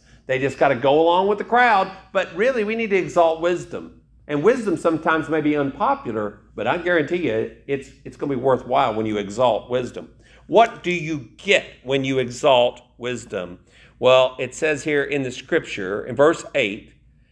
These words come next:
"She will promote you." How many people look for promotions? They're trying to get a little bit higher on the rung of the ladder, trying to get a little better situation,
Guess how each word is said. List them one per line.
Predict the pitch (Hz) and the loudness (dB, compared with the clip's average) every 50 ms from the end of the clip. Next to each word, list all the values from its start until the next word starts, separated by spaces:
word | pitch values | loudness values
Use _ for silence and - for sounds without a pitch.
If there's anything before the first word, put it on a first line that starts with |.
| _ _ _ | _ _ _
"She | - - - - 196 202 202 202 202 202 202 208 214 214 202 208 - | -12 -8 -2 2 4 4 4 4 2 0 0 -2 -2 -4 -6 -8 -6
will | 135 151 156 156 151 147 147 147 147 147 139 - - | -2 2 4 4 4 4 4 2 0 -2 -4 -8 -12
promote | - - 151 139 135 123 120 120 120 113 110 110 110 110 - - _ _ _ | -6 -4 -2 -2 -2 -2 0 2 2 2 2 0 -4 -8 -12 -20 _ _ _
you." | - 101 101 101 95 92 85 82 - - - _ _ _ _ _ _ - - - _ _ _ - - - - _ - - - - | -14 -10 -8 -8 -8 -10 -12 -14 -16 -18 -20 _ _ _ _ _ _ -20 -20 -20 _ _ _ -20 -20 -20 -20 _ -20 -20 -20 -18
How | - 180 196 202 208 202 190 | -8 -4 0 2 4 4 4
many | 175 160 147 139 123 | 4 2 2 0 0
people | - - 139 123 117 - 113 101 101 107 - | -2 -4 -6 -8 -8 -8 -10 -14 -14 -14 -6
look | - 143 151 147 - - | -2 -2 -2 -2 -4 -6
for | - 127 117 | -6 -6 -6
promotions? | - - 117 104 104 98 98 95 - - 87 87 92 98 - - _ _ - _ _ _ _ _ _ _ _ _ _ - - - | -6 -8 -10 -8 -8 -10 -12 -14 -18 -20 -20 -20 -20 -20 -20 -20 _ _ -20 _ _ _ _ _ _ _ _ _ _ -18 -2 2
They're | 202 208 202 | 4 4 4
trying | - - - 185 202 202 202 208 208 202 | 2 4 4 6 6 6 4 4 2 2
to | 196 185 175 | 0 0 0
get | 151 180 202 196 185 | 2 2 2 2 2
a | 190 | 2
little | 196 220 226 240 247 220 | 2 2 4 2 2 4
bit | 240 247 220 | 2 2 0
higher | 175 170 196 202 214 226 220 214 | 2 2 2 4 4 4 4 2
on | 208 214 214 214 | 2 0 0 0
the | 214 | 0
rung | 196 190 180 170 170 170 165 | 0 2 0 0 0 0 -2
of | 160 147 | -2 -2
the | 165 156 | -2 -2
ladder, | 151 139 123 120 113 110 101 95 92 - _ _ _ _ - | -2 -2 -2 -4 -4 -6 -8 -12 -14 -18 _ _ _ _ -6
trying | - 180 170 170 170 | -2 0 2 2 2
to | 160 | 2
get | 156 175 170 | 2 2 4
a | 175 | 4
little | 175 180 196 202 190 | 4 4 4 2 2
better | 160 180 190 196 202 196 | 4 4 4 4 4 2
situation, | 190 - - - - - 180 143 123 117 110 110 - - 95 90 95 | -2 -6 -14 -18 -16 -16 -14 -10 -8 -8 -8 -10 -12 -16 -18 -18 -18